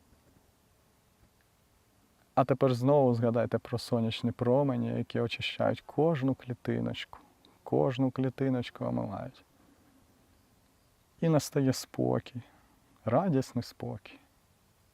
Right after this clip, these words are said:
І ми робимо глибокий вдих. І на видиху відкриваємо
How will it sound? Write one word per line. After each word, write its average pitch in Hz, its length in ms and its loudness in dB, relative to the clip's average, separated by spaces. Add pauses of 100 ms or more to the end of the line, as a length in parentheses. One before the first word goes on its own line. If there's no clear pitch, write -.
(3000)
І 123 100 4
ми 113 120 6
робимо 104 340 4
глибокий 98 480 -2
вдих. 98 540 -6 (1600)
І 190 140 4
на 143 120 6
видиху 113 500 2
відкриваємо 104 720 -2